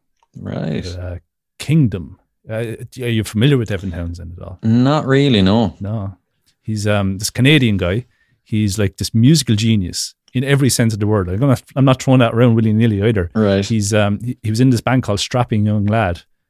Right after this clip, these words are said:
Speaker 2: years ago. You've probably seen a picture. He had, like, a skullet where he had, like, dreadlocks and he was bald on top.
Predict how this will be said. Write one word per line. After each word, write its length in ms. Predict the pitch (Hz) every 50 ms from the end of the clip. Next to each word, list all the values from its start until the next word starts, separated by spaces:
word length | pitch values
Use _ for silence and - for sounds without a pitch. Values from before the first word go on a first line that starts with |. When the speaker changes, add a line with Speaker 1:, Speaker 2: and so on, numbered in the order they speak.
| _ _ -
Speaker 2:
years 280 | 117 117 120 110 98
ago. 320 | 98 90 87 87 82 - _ _
You've 180 | - - - _
probably 360 | - - 143 170 160 160 160
seen 180 | - - 143 127
a 40 |
picture. 260 | 127 147 139 - - 98
He 40 |
had, 100 | 120 120
like, 140 | 117 107 -
a 40 | 107
skullet 560 | - - - - - 135 139 113 101 98 - -
where 60 | 107
he 60 | 98
had, 80 | 101 104
like, 140 | 104 95 -
dreadlocks 480 | - 110 117 113 98 87 - _ -
and 100 | 92 90
he 60 | 92 95
was 120 | 101 95
bald 360 | 98 - 101 98 101 101 98
on 100 | 92 90
top. 320 | - - 104 104 110 _